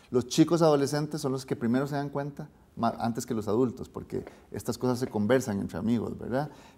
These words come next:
Pero digamos, eh, eh, el modelo establece cuatro cosas que uno debería por lo menos observar,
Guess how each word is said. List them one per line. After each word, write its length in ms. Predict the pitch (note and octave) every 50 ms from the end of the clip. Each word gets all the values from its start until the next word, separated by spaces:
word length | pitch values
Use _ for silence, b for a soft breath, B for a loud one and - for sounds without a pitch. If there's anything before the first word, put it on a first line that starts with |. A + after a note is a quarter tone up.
| B -
Pero 160 | A#2+ B2+ B2+
digamos, 460 | C3 B2 C3 C3+ D3 D#3+ D#3 - - -
eh, 200 | - C3+ D3 - -
eh, 180 | D3 C#3+ - -
el 100 | C#3 C#3+
modelo 340 | C3+ C#3+ D3 D3 C#3+ C#3+ D#3
establece 420 | D3+ - - B2 A#2 A#2+ A#2 D3 C#3
cuatro 340 | - C3 C3 B2 C3+ C#3
cosas 260 | C3+ - C3 C#3+ C3+ C3
que 120 | - C3+
uno 180 | C3+ C#3+ C#3 B2+
debería 420 | - - B2 A#2+ A#2 A#2 B2 C3
por 140 | B2+ - C#3
lo 80 | B2 A#2
menos 300 | A2+ A#2 C3 C#3 C3 B B B B
observar, 600 | - - A2+ G#2+ - G#2+ G2 F2+ G2 G2 F#2 E2